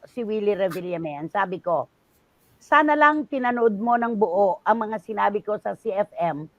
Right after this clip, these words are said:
tungkol sa'yo. Yung terminong mayabang, sinabi ko yon, pero iba pala ang interpretasyon mo. Kahapon,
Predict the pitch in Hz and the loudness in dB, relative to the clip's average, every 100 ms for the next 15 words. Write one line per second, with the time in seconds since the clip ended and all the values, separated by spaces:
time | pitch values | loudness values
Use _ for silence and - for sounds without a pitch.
0 | _ _ 240 233 220 208 - 170 170 160 | _ _ -4 -2 -2 -4 -4 -2 2 2
1 | 131 _ _ _ _ _ _ 247 302 302 | -2 _ _ _ _ _ _ -2 0 4
2 | 330 330 320 320 302 294 269 254 247 220 | 6 6 6 2 0 2 6 6 6 4
3 | 226 220 - 269 240 202 202 196 190 170 | 4 -2 -6 0 2 2 0 -2 2 2
4 | 147 143 _ _ _ 277 277 254 240 233 | 0 -10 _ _ _ 4 4 4 0 0
5 | 247 226 220 185 170 - - 202 202 208 | 2 4 4 4 0 -6 -6 -4 -4 -2
6 | 220 202 180 156 175 - 185 151 165 170 | -2 -2 -8 -8 -8 -4 -4 -2 0 0
7 | 135 _ _ _ _ - 226 233 226 - | -2 _ _ _ _ 2 4 6 4 4
8 | 247 269 294 277 | 0 2 0 -4